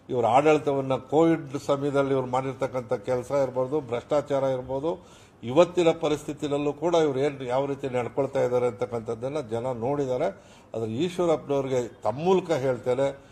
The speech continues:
ಇನ್ನು ಮುಂದೆ ಆದ್ರೂ ಜನಕ್ಕೆ ಸರಿಯಾದ ಮಾಹಿತಿ ಕೊಡುವಂಥ ಹೇಳಿಕೆಗಳನ್ನ ಕೊಡ್ರಿ. ಉಪಮುಖ್ಯಮಂತ್ರಿ ಆಗಿದ್ದಂಥ ಹೋಗೋ ವ್ಯಕ್ತಿ ಬರೀ ಮಂತ್ರಿಯಾಗಿ ಕೆಲಸ ಮಾಡುವಂಥ ಸಂದರ್ಭದಲ್ಲಿ ನಿಮಗೆ ತೃಪ್ತಿ ಇದೆಯಲ್ಲ,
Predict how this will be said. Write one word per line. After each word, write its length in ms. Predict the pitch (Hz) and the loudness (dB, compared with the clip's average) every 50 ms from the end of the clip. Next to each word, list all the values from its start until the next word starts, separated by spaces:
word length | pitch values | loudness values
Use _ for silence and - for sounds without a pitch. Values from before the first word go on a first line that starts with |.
| - - - - | -20 -20 -16 -12
ಇನ್ನು 140 | 131 120 117 | -10 -8 -6
ಮುಂದೆ 380 | 110 113 131 151 170 175 190 190 | -4 -4 -4 -4 0 4 6 6
ಆದ್ರೂ 600 | 185 180 165 156 151 147 131 123 147 160 - - - - - - - - - 110 101 | 8 8 6 6 4 2 2 0 -2 -6 -10 -20 -20 -20 -20 -20 -20 -20 -20 -8 -2
ಜನಕ್ಕೆ 560 | 120 127 139 190 180 - - 180 180 170 143 | 0 2 2 0 -2 -2 -2 2 2 2 2
ಸರಿಯಾದ 520 | - - 135 135 135 160 180 185 196 190 | 2 0 -2 0 2 6 8 8 8 8
ಮಾಹಿತಿ 420 | 190 175 165 165 156 160 151 147 151 | 6 2 2 2 2 0 0 -4 -2
ಕೊಡುವಂಥ 400 | - 139 135 135 139 135 113 117 | -2 0 2 2 0 0 -2 -2
ಹೇಳಿಕೆಗಳನ್ನ 580 | 127 131 131 127 127 131 123 117 123 117 120 | 0 0 0 0 -4 -6 -6 -6 -6 -6 -6
ಕೊಡ್ರಿ. 520 | 117 110 - 123 127 131 131 127 123 120 123 - - - _ - - - - - | -6 -6 -6 -6 -6 -4 -4 -4 -4 -6 -8 -14 -20 -20 _ -20 -20 -20 -12 -10
ಉಪಮುಖ್ಯಮಂತ್ರಿ 840 | 131 117 - 151 170 165 170 175 - - 175 170 165 170 160 - 165 | -10 -8 0 0 0 0 0 -4 -2 0 0 0 0 -2 0 2 2
ಆಗಿದ್ದಂಥ 540 | 160 151 156 143 143 139 135 147 143 131 143 | 4 4 2 0 -2 -4 -4 -4 -4 -2 -2
ಹೋಗೋ 320 | 139 131 131 131 135 135 135 | -2 0 0 0 0 0 -2
ವ್ಯಕ್ತಿ 580 | 120 107 104 113 127 135 - - - 170 151 | -4 -4 -4 -4 -4 -4 -6 -2 2 2 2
ಬರೀ 280 | 123 107 120 131 139 139 | 2 2 0 0 0 0
ಮಂತ್ರಿಯಾಗಿ 680 | 120 113 120 131 147 143 160 156 165 156 156 151 151 151 | -2 -2 -4 -4 -2 -4 0 2 4 4 4 2 0 -4
ಕೆಲಸ 280 | - 147 139 135 - | -2 -2 -4 0 0
ಮಾಡುವಂಥ 420 | 151 139 135 135 131 135 131 117 123 | -2 0 0 0 -2 -2 -2 -2 -6
ಸಂದರ್ಭದಲ್ಲಿ 800 | 123 120 - 123 120 127 143 139 131 127 135 131 123 113 107 104 - - - - - - - _ _ - | -6 -6 -6 -8 -4 -2 -4 -4 -2 0 -2 0 0 -2 -4 -6 -8 -14 -20 -20 -20 -20 -20 _ _ -6
ನಿಮಗೆ 240 | 131 139 139 135 131 | -6 -4 -2 -2 -4
ತೃಪ್ತಿ 560 | 135 - - 151 170 170 - - 202 202 190 | -4 -4 -4 -4 -4 -4 -2 0 2 2 4
ಇದೆಯಲ್ಲ, 320 | 175 160 165 156 139 147 | 4 4 2 2 4 6